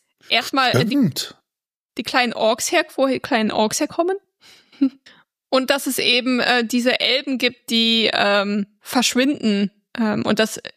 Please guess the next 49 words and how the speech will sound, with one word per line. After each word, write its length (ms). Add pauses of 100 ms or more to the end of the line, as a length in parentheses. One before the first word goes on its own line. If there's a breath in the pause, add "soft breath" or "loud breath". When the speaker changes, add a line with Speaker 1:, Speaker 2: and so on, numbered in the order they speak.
(140)
Speaker 1:
kommt 200
eh, 200 (260)
dieses 160
Motiv 300
gibt 120
es 120
einfach 180
gar 160
nicht, 180
weil 120
Melkor 300
ja 260
in, 440
auf 120
Valinor 360
sitzt 320
noch. 220 (400)
Und 120
es 100
gibt 160
keinen 160
Unterschied 340
zwischen 240
Eldar 320
und 140
Avari. 580
Also 440
die 180
Avari 340
sind 220
ja 100
die 320 (220)
Elben, 340
die 160
nie 340
mit 300
auf 160
diesen 220
Zug 400
gegangen 340
sind, 180
also 240
die 140
nie, 220
sich 120
nie 160
aufgemacht 580
haben 260
Richtung 500